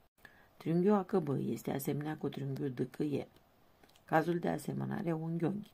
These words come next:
Cunoaștem înălțimea copilului, adică pe A B, și putem măsura A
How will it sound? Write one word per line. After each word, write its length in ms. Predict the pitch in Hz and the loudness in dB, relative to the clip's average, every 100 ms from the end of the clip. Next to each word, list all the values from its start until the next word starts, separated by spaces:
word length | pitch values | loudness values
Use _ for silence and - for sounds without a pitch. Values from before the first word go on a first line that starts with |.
| - _ - - - - | -20 _ -20 -20 -20 -6
Cunoaștem 480 | 143 156 196 254 214 | -2 0 0 2 4
înălțimea 540 | 185 160 139 156 160 | 2 0 -6 -6 -6
copilului, 800 | 156 - - 139 - 127 - 139 - - - - | -4 -6 0 0 0 -4 -8 -10 -14 -20 -12 -4
adică 600 | 139 - 143 147 139 131 | -4 -4 -4 2 2 2
pe 180 | 135 135 | -2 -2
A 180 | 151 135 | -2 -2
B, 100 | - 98 - - - - | -2 -4 -8 -14 -20 -14
și 140 | - | -10
putem 320 | - - 185 | -6 -4 0
măsura 480 | 180 196 - 151 160 | -2 -2 -2 -2 0
A 100 | 160 | -2